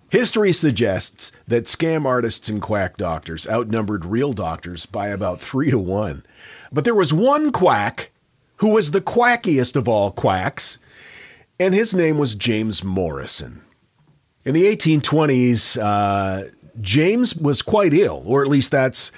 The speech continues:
how his story goes. No one knows for sure what he claimed to be ill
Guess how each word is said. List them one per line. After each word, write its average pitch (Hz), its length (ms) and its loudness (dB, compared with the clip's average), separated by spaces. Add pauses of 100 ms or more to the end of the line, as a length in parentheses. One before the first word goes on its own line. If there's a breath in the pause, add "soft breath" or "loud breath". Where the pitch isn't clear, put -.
(320 soft breath)
how 139 220 0
his 110 220 2
story 135 420 2
goes. 92 360 -2
No 156 100 4
one 180 160 0
knows 147 240 2
for 135 160 -2
sure 110 320 0
what 110 280 0
he 123 100 0
claimed 123 580 -2
to 123 100 -2
be 101 280 -4
ill 107 420 0